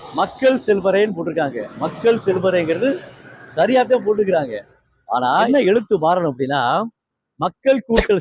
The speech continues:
செல்வரே என்ன வரணும்னா, மக்கள் செல்வரை இட்டு வரணும். மக்கள் கூட்டல் செல்வரே மக்கள் செல்வரை இட்டு வரணும்.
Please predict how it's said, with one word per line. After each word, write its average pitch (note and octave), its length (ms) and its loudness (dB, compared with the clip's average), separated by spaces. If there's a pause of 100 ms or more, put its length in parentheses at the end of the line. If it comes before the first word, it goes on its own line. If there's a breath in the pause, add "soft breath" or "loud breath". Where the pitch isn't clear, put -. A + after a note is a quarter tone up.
செல்வரே F3 600 0 (520)
என்ன A3+ 180 0
வரணும்னா, G#3 460 0
மக்கள் G3 340 0
செல்வரை F3+ 360 0
இட்டு E3 320 0
வரணும். G#2 220 -8 (600)
மக்கள் C4+ 360 0
கூட்டல் G#3 360 0
செல்வரே F3 540 2 (120)
மக்கள் - 380 -4
செல்வரை E3+ 380 0
இட்டு D#3 300 0
வரணும். A#2+ 180 -6